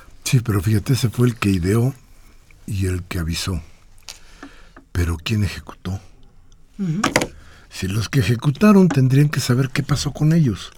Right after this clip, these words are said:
Speaker 2: Claro.
Speaker 1: Y de cien o no sé cuántos que tienen en la cárcel,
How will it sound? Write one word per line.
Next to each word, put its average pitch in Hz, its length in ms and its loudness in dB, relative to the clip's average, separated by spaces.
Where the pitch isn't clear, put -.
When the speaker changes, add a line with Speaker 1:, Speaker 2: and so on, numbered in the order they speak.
Speaker 2:
Claro. 190 240 -6
Speaker 1:
Y 113 140 0
de 113 160 2
cien 160 320 8
o 123 40 6
no 127 120 4
sé 127 140 0
cuántos 131 440 0
que 104 100 -6
tienen 135 300 2
en 135 80 4
la 131 120 2
cárcel, 131 420 -2